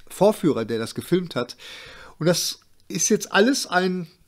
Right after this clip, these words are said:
ja, man kann schon fast sagen, so ein bisschen so ein zentraler Teil in dieser, dieser wirklich großartigen Brandon Lee-Dokumentation, die man hoffentlich bald mal sehen kann.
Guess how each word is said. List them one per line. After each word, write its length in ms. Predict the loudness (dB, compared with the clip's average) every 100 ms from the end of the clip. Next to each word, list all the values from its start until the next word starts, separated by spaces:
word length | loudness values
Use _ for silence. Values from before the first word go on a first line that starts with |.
| _ _
ja, 160 | 0 2
man 160 | 0
kann 180 | -2 -2
schon 220 | 0 -2
fast 260 | -2 -6 -4
sagen, 260 | -2 0 0
so 80 | 0
ein 60 |
bisschen 280 | -2 -2 -2
so 80 | 0
ein 100 | 0
zentraler 680 | 0 0 0 -4 0 0 -2
Teil 340 | 0 2 2
in 160 | 0 -6
dieser, 320 | -2 -2 -2
dieser 460 | -4 -4 -2 -2 -4
wirklich 320 | -6 -2 -2 -2
großartigen 840 | 0 0 0 -2 -2 -2 -2 0
Brandon 220 | 0 2
Lee-Dokumentation, 960 | -2 -2 -4 -6 -6 -6 -4 -2 -2 -2
die 80 |
man 240 | -2 -2 4
hoffentlich 440 | 4 4 -2 -2
bald 280 | -2 -2 0
mal 180 | -2 0
sehen 340 | 0 -2 -4
kann. 280 | -4 -2